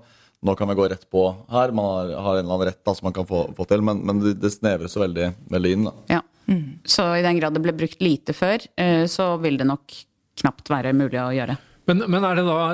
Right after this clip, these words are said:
Speaker 4: mm, du blir jo veldig utvikler nå, men det er jo sånn,
Speaker 2: <laughs>
Speaker 4: eh, utviklerne liker ikke dette dokumentet, men det er jo sånn, Anne Sofie, du mener altså, mm, advokat, eller, mm,
Speaker 3: Ja.
Speaker 4: de som har juskompetanse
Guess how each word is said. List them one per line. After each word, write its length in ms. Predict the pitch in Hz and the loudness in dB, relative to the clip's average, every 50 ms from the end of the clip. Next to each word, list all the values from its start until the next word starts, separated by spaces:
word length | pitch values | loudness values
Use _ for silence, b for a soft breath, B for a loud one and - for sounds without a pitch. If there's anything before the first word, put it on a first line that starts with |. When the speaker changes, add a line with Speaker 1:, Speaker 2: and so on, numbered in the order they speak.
| 180 170 | -4 -6
Speaker 4:
mm, 480 | 170 170 170 175 175 - - 175 185 - - | -6 -8 -10 -10 -12 -10 -8 -8 -8 -8 -6
du 200 | 180 156 160 170 | -2 0 0 2
blir 120 | 156 156 | 2 2
jo 80 | 156 156 | 2 2
veldig 340 | 160 139 127 135 151 143 110 | 2 2 2 2 2 0 0
utvikler 300 | - - 110 - 135 131 | -2 -4 -4 -2 0 0
nå, 120 | 147 185 190 190 | 2 2 2 2
men 160 | 185 175 175 175 | 0 0 0 0
det 80 | 175 | 0
er 60 | 165 170 | 0 0
jo 60 | 165 165 156 | 0 2 4
sånn, 140 | - - 156 | 4 4 2
Speaker 2:
<laughs> 80 | 160 | 0
Speaker 4:
eh, 100 | 170 196 202 151 | 0 0 0 0
utviklerne 500 | - - - 127 - - 131 127 143 143 139 | 0 0 -2 -2 0 -2 -2 0 0 0 0
liker 280 | 139 131 - - 139 135 | 0 0 0 0 -2 -2
ikke 140 | - - 117 | -2 -2 -2
dette 540 | 131 127 - - 135 127 135 139 143 143 139 | -2 -2 -2 0 0 0 0 0 0 -2 -2
dokumentet, 540 | 139 139 131 - 151 143 143 139 - 214 220 | -2 -2 -2 0 -2 0 0 0 -2 -2 0
men 120 | 214 196 180 | 0 0 0
det 80 | 180 | 0
er 60 | 175 | 0
jo 100 | 160 175 170 | 0 -2 0
sånn, 240 | - 175 160 160 170 | -2 -2 -2 -2 0
Anne 160 | 165 156 151 | 0 0 0
Sofie, 320 | 151 165 147 156 143 151 | 0 2 2 2 2 2
du 140 | 143 160 165 | 2 2 2
mener 200 | 175 165 143 139 | 2 2 0 0
altså, 260 | 147 143 - - 160 156 156 156 156 160 160 156 156 | 0 -2 0 0 0 0 0 0 0 -2 -2 -4 -4
mm, 360 | 160 151 151 151 147 147 135 - _ - - - - - - - - _ - | -4 -4 -4 -4 -4 -6 -8 -12 _ -20 -20 -20 -20 -20 -20 -20 -10 _ -2
advokat, 540 | - 143 180 175 - - 175 180 175 - - | 2 2 2 0 0 0 0 0 0 -4 -2
eller, 520 | 175 156 156 165 160 160 160 156 156 156 147 | 0 2 2 2 2 2 0 0 0 -2 -4
mm, 400 | 151 143 143 139 131 135 143 - | -4 -4 -6 -6 -6 -6 -2 2
Speaker 3:
Ja. 120 | - 233 185 | 4 4 4
Speaker 4:
de 80 | 147 143 | 4 0
som 160 | - - 156 | 0 0 2
har 80 | 147 165 | 2 4
juskompetanse 1040 | 156 147 135 - - - - - - - - - 160 139 131 - 151 151 147 - | 4 2 2 0 -2 -10 -10 -8 -8 -6 -2 0 0 0 0 0 -2 -2 -2 0